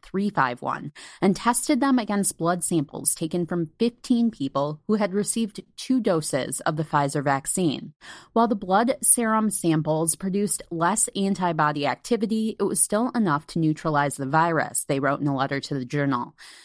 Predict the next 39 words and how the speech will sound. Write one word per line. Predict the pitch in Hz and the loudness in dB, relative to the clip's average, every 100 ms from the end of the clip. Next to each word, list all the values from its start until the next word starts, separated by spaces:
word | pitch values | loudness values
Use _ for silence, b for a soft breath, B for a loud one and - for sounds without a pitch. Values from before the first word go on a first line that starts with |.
| B | B
Separately, | - 220 220 202 208 | 0 2 2 0 2
a | 196 | 0
team | 160 220 214 202 | -2 -2 -2 -2
at | 175 | -2
the | 170 | 0
National | 160 160 - 170 - | 2 0 0 -2 0
Institutes | 170 - 175 156 175 - | -2 -2 -4 -4 -6 -4
of | 151 | -8
Health | - 175 190 - - | 0 0 0 -6 -4
and | 190 226 214 | 0 2 0
Moderna | 208 170 202 208 135 160 | 0 -2 -2 0 0 -2
published | - 160 160 156 - | -2 0 0 -2 -4
a | 165 | -4
letter | 147 151 156 165 - | 0 0 2 0 0
in | 165 160 160 _ | 0 2 0 _
N | 180 185 | -2 -2
E | - 165 | 0 -2
J | 147 151 151 - | 0 0 0 2
M | 151 170 - | 0 0 0
outlining | 175 - 190 185 180 165 | 0 0 -2 -2 -2 -2
details | 170 220 - 254 254 226 | -4 -8 -4 -2 0 -4
from | - 214 233 | -2 0 0
an | 220 | -2
experiment | 226 - - 214 208 160 117 - | -4 -6 -6 -4 -2 -2 -4 -8
that | - | -4
found | 165 165 | 0 0
a | - | -2
similar | - 254 254 185 143 | -2 2 2 2 -2
result. | 135 123 135 - - B B B _ | -2 0 0 0 -10 B B B _
The | 185 | 2
Moderna | 170 156 170 233 | 2 2 0 0
vaccine | 247 240 240 - 214 208 | 0 0 -2 -2 -2 -2
produced | 196 185 165 165 - | -4 -2 -2 -2 -2
an | 175 | -4
antibody | - 160 160 208 190 214 226 | 0 0 0 -2 0 -2 -2
response | 220 226 - 143 139 - | -2 -4 0 0 0 -2
to | - | -2
the | 175 | -2
variants. | 175 202 190 117 78 - - | 0 0 0 -2 -4 -4 -4